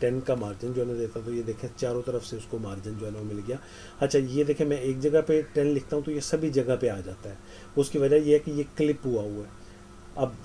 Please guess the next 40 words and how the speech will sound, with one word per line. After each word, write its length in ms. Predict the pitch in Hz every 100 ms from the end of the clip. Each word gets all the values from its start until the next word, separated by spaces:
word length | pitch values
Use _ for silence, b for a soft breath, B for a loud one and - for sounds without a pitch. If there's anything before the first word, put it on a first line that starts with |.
| -
for 140 | 139
example 420 | 143 139 131 143 135
कि 80 |
मुझे 380 | 139 123 120 143
ऐसा 220 | 135 151
नहीं 280 | 131 117 156
करना 280 | 151 110 120
तो 100 | 135
मैं 120 | 127
ये 120 | 127
क्लिप 300 | 131 143 143
यहाँ 240 | 131 120 120
से 140 | 131
एक 180 | 127 123 139
दफ़ा 140 | 139
click 220 | 147 143
करेंगे 380 | - 139 143 143
तो 120 | 139
ये 80 | 135
क्लिप 240 | - 139 117
हट 140 | 113
जाएगा, 260 | 104 139 147
एक 120 | 127
दफ़ा 200 | 127 131
click 180 | 135 131
करेंगे 240 | 131 131
तो 100 | 123
ये 60 | 120
clip 260 | 120 113
हो 80 | 113
जाएगा। 800 | 98 98 104 - - - - -
अब 140 | 165 156
मैं, 300 | 156 151 151 - - -
पहले 160 | 147 143
मैं 120 | 139
इसको 220 | 127 -
ज़रा 140 | 135 127
ज़ीरो 280 | 113 110 113
करता 260 | 131 -
हूँ 100 | 160